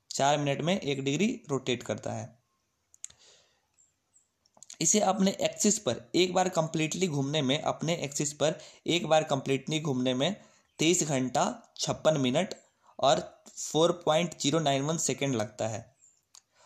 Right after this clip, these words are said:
अर्थ को अपने एक्सिस पर एक बार कंप्लीटली घूमने में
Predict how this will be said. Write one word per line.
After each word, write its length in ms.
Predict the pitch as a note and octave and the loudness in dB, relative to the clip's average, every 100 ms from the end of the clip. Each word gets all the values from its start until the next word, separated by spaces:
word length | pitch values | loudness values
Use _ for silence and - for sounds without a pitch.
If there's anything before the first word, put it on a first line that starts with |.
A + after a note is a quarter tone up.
| - - | -10 0
अर्थ 320 | B2+ C#3+ - | 2 2 -2
को 140 | A#2+ | 0
अपने 400 | C#3+ - B2 C3+ | 0 0 -2 -2
एक्सिस 360 | - C3 - D#3 | -4 -2 -4 -4
पर 380 | - C#3+ - - | -2 -4 -6 -6
एक 180 | D3+ D3+ | -6 0
बार 180 | C#3+ C#3+ | 0 0
कंप्लीटली 600 | C#3 C3 C3+ C#3 D3+ F3 | 0 -2 -2 -2 -2 -2
घूमने 400 | C#3+ B2+ B2+ C3+ | 0 0 0 0
में 380 | A#2+ D#3 A3 | 0 -2 -6